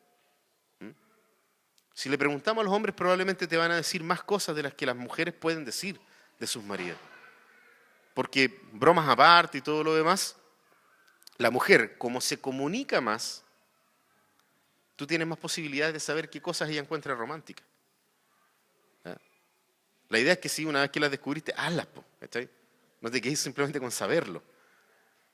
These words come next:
Pero hagamos el ejercicio al revés. Como el hombre habla menos, ¿sabes tú realmente qué cosas encuentra tu esposo románticas?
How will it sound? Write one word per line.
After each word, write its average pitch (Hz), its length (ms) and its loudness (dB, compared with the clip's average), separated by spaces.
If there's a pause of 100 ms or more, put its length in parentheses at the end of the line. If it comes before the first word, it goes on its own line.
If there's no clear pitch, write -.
Pero 135 160 6
hagamos 202 240 4
el 202 100 -2
ejercicio 185 500 -4
al 170 100 0
revés. 147 360 0
Como 120 220 -2
el 151 60 6
hombre 226 300 6
habla 185 220 6
menos, 127 480 2 (1120)
¿sabes 196 420 0
tú 202 140 -4
realmente 180 560 0 (280)
qué 160 140 0
cosas - 480 -4
encuentra 156 540 0
tu - 80 -10
esposo - 380 -8
románticas? 165 680 -10